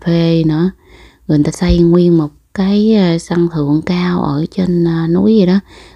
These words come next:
Rồi cho mình leo lên tới đó rồi mình ngắm cảnh, à, ban đêm vậy nè. Đây là mình quay chậm lại cho mọi người xem á.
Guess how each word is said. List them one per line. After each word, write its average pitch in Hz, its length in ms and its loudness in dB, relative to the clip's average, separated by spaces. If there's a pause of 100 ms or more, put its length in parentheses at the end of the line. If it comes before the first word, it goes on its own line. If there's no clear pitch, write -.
(100)
Rồi 147 100 -2
cho 165 160 -4
mình 160 180 0
leo 170 240 -2
lên 170 180 0
tới 185 200 -2
đó 196 240 0
rồi 214 120 0
mình 156 180 -2 (100)
ngắm 190 440 -2
cảnh, 170 420 -4
à, 165 440 -2
ban 170 160 -2
đêm 170 200 0
vậy 156 100 -2
nè. 147 120 -6 (840)
Đây 165 100 -4
là 156 80 -4
mình 147 100 0
quay 156 140 -4
chậm 143 280 -4
lại 151 160 -6
cho 160 60 -8
mọi 151 160 -4
người 143 140 -6
xem 165 280 -4
á. 180 60 -6